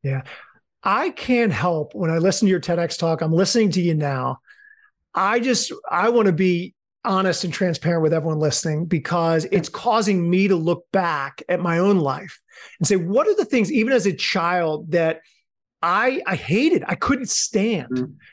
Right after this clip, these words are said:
Speaker 1: And what were some of the causes of that? What were some of the roots of that?" You know, Ryan, you're getting me thinking, man. This is so good. And my
Speaker 2: <laughs>
Speaker 1: heart's stirring. I know I'm not the only one. So I appreciate you in doing that.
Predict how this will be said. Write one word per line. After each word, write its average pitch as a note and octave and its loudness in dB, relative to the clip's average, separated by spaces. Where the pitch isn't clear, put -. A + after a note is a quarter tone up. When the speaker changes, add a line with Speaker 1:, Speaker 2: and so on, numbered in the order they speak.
Speaker 1:
And F#3+ 4
what A#3+ 4
were C4 -4
some C#4+ 0
of C4+ 2
the B3+ 0
causes A3 0
of D3 -2
that? C#3+ -4
What E3+ 2
were A#3+ 2
some A#3 0
of G#3+ 2
the F#3 4
roots G3 2
of D3+ -2
that?" D3+ -4
You G#3 4
know, A3+ 4
Ryan, A#3+ 0
you're B3 0
getting B3+ 0
me E4+ 4
thinking, A3 2
man. G3 4
This A#3+ 2
is B3 0
so A#3 4
good. G#3 2
And F#3 -2
my F3 0
Speaker 2:
<laughs> E3+ -10
Speaker 1:
heart's G#3+ 0
stirring. G#3 0
I F#3 0
know G3 2
I'm G3 2
not F3+ 0
the F#3+ 0
only E3+ -2
one. D3 0
So - -2
I E3 0
appreciate E3 0
you D3+ 2
in D3 -6
doing D#3 2
that. C3 -6